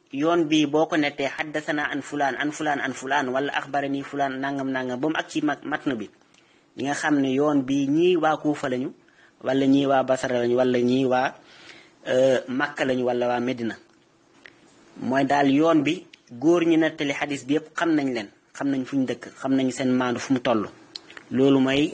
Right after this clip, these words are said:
maarufu turqan, yoon bu ñu xam. Waaye nag waxadat mujjee na, "Rijaaluhu," góoru xadisul xasan, "laa ka saxiix," meluñu ni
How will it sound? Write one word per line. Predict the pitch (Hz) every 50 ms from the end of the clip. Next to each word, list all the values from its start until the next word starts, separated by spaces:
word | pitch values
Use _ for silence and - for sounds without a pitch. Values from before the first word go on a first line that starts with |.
| -
maarufu | - 123 131 135 139 135 139 131 - -
turqan, | - 139 127 - - 123 107 98 - - - _ _ _ - - - -
yoon | 131 123 131 131 127 120
bu | 123
ñu | 120 120
xam. | 117 - 143 113 101 - _ _ _ _ _ - - - - - - - - - -
Waaye | - 143 151 170 175
nag | 170 175 185 185 180 -
waxadat | 165 156 156 151 185 175 185 160
mujjee | 156 170 190 214 202 190 202 180 156
na, | 151 160 202 - - _ _ _ _ _ _ _ _ _ _ _ _ _ _ _ _ _ _ _ _ -
"Rijaaluhu," | 120 131 165 196 175 185 185 180 175 170 165 160 151 165 156 151 151 151 156 - _ _ _ _ _ _ _ _ _ _ _ -
góoru | - 127 123 139 160 180 180 180 180 175 170 160 135 120 - - _ _ _ _ -
xadisul | - - - 165 170 165 160 156 151 151 147 131 131 127
xasan, | - - 156 - - 131 127 147 - _ _ _ _ _ _ _ _ - _ _ _ _ - -
"laa | 110 120 127 143 156 160 160 151
ka | - 151 143
saxiix," | - - - 151 131 - 143 139 139 131 - -
meluñu | - 120 123 131 151 160 165 160 156 151 143
ni | 139 151 180